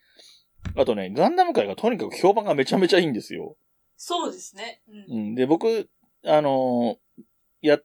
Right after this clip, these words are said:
Speaker 1: た時に、ガンダム界やった時に、一年後って言ったけど、もしかしたら半年ぐらいでやるかもしれない。
Speaker 2: <laughs> あ、そうですね。その方がいいかもしれない。忘れちゃうから。
Speaker 1: ああ、そうね。
Speaker 2: うん。
Speaker 1: できれば、そんなに、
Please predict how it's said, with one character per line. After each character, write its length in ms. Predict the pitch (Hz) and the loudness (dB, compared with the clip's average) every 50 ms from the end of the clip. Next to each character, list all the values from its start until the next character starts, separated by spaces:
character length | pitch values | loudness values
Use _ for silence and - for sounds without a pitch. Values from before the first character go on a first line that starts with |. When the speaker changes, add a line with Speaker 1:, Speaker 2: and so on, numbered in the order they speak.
| _ | _
Speaker 1:
た 100 | - 190 | -2 -2
時 260 | 170 190 170 - 120 107 | -2 -2 -4 -6 -4 -4
に、 340 | 110 117 117 110 104 95 | -2 -2 -2 -2 -4 -4
ガ 140 | 107 131 135 | -2 0 0
ン 60 | 143 | 0
ダ 80 | 151 160 | 0 -2
ム 100 | 156 143 | -4 0
界 140 | - 120 107 | 0 2 2
や 80 | 104 | 0
っ 20 | 95 | -2
た 80 | - 107 | -4 -8
時 240 | - 107 - - 107 | -12 -12 -12 -10 -8
に、 200 | 107 107 107 113 | -6 -6 -6 -6
一 220 | 113 - - 196 | -6 -8 -6 -6
年 160 | 220 233 226 | -6 -4 2
後 100 | 220 220 | 2 2
っ 20 | 220 | 2
て 40 | - | 2
言 100 | - 180 | -2 -6
っ 20 | |
た 100 | - - | -4 -4
け 100 | - 98 | -6 -4
ど、 80 | 95 107 | -6 -4
も 140 | 135 180 196 | -4 -4 0
し 60 | - | 0
か 100 | 339 311 | 0 2
し 40 | - | 2
た 80 | 269 | 2
ら 60 | 202 | 0
半 220 | - - 175 185 214 | 2 2 2 2 2
年 260 | - 285 - - 214 | 2 0 2 2 2
ぐ 60 | - - | 0 2
ら 80 | - 302 | 4 2
い 40 | 247 | 2
で 120 | - 101 | 2 0
や 120 | 104 107 113 | -2 0 0
る 100 | 127 120 | 2 0
か 80 | - | 0
も 40 | - | -2
し 60 | - - - - - - | -4 -4 -6 -6 -4 -4
れ 60 | 127 | -4
な 60 | - | -6
い。 20 | - - 113 - - - - - _ _ _ _ _ _ _ - _ - | -6 -10 -12 -12 -16 -20 -20 -20 _ _ _ _ _ _ _ -18 _ 2
Speaker 2:
<laughs> 0 | |
あ、 160 | 277 - - | 2 2 2
そ 140 | - - 480 523 | 2 -2 -8 -8
う 20 | 415 | -8
で 60 | - | -10
す 80 | - | -10
ね。 80 | - - | -12 -14
そ 120 | - - | -12 -8
の 120 | 277 339 403 | -6 -6 -2
方 220 | - 494 494 392 | 2 2 2 2
が 100 | - - | 2 -2
い 80 | - - - | -8 -10 -12
い 40 | |
か 100 | - _ _ | -16 _ _
も 60 | _ | _
し 120 | - - - | -20 -20 -20
れ 100 | - - | -20 -20
な 100 | - - | -20 -20
い。 40 | - _ | -16 _
忘 220 | - 233 - - 311 | -10 -10 -10 -10 -12
れ 120 | 330 330 | -12 0
ち 60 | - | 2
ゃ 60 | 415 | 2
う 760 | 392 370 - - 523 - 466 508 - - _ _ - - - - | 2 2 2 2 4 6 6 4 4 0 _ _ -20 -18 -18 -2
か 20 | - | 2
ら。 180 | 147 151 156 | 6 6 8
Speaker 1:
あ 20 | 143 | 8
あ、 40 | - | 6
そ 120 | - 160 | 4 0
う 20 | 139 | -4
ね。 220 | 110 82 - 80 - - _ - - - - _ _ - | -6 -6 -10 -14 -18 -18 _ -20 -20 -20 -20 _ _ -8
Speaker 2:
う 80 | 170 | -8
ん。 40 | 156 | -6
Speaker 1:
で 120 | 156 185 208 | -4 -6 -6
き 100 | - 392 | -4 -2
れ 140 | 339 311 269 | 0 0 0
ば、 240 | 240 240 233 208 175 | 2 4 4 4 4
そ 120 | - 170 | 2 0
ん 80 | 143 131 | -2 0
な 80 | 127 120 | 0 0
に、 240 | 113 98 - - | -2 -2 -6 -10